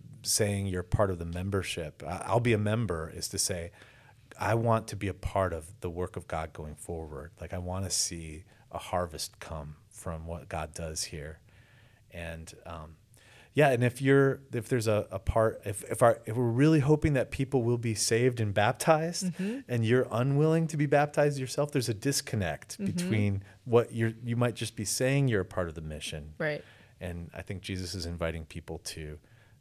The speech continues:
Speaker 1: um, take risks
Speaker 2: Yep.
Speaker 1: to be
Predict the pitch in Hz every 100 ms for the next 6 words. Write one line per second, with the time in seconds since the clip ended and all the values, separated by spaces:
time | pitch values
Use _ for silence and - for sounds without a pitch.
0 | - 87 73 71 76 _ _ _ _ -
1 | _ - 95 - 82 - - - - -
2 | 170 - - _ _ - 85 78 78